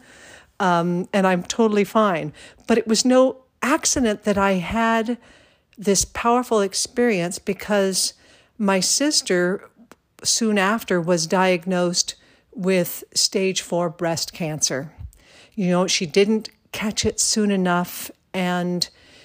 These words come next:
it was pretty emotional. You know how it is if you've been through that experience yourself. And,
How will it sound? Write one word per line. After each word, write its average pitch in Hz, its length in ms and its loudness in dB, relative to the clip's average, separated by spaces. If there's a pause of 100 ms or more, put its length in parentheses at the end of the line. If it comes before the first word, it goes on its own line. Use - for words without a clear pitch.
(400)
it 202 140 2
was 185 120 2
pretty 226 360 2
emotional. 190 640 4
You 202 120 2
know 202 100 2
how 196 220 2
it 190 160 2
is 190 280 2
if 175 140 -6
you've 190 200 -2
been 180 140 2
through 180 140 0
that 170 180 2
experience 175 580 0
yourself. 165 600 -2 (600)
And, 196 380 2